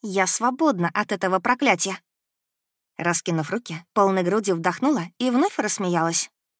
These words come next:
По лицу Сильхарда мазнула тень. «Ошибаешься», —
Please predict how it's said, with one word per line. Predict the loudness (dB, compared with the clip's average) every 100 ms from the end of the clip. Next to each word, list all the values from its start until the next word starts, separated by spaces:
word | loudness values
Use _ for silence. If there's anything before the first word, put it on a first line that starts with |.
| -4
По | -2
лицу | 0 -2 -2
Сильхарда | -2 -2 -2 -4 0 2
мазнула | 2 2 0 -2
тень. | -2 -4 -6 _ _ _ _ _ _ _ _ _ _
«Ошибаешься», — | -8 -4 0 2 4 4 4 0 0 -4